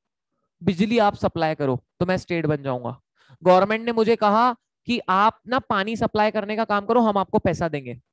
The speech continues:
मैं स्टेट बन जाऊंगा। अगर से आप पब्लिक इंपॉर्टेंस के काम करते हो और गवर्नमेंट फंक्शन से रिलेटेड हो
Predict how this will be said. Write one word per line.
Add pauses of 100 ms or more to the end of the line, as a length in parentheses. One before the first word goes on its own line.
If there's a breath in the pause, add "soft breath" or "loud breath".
(140)
मैं
स्टेट
बन
जाऊंगा। (640 loud breath)
अगर
से
आप (100)
पब्लिक
इंपॉर्टेंस
के
काम
करते
हो
और
गवर्नमेंट
फंक्शन
से
रिलेटेड
हो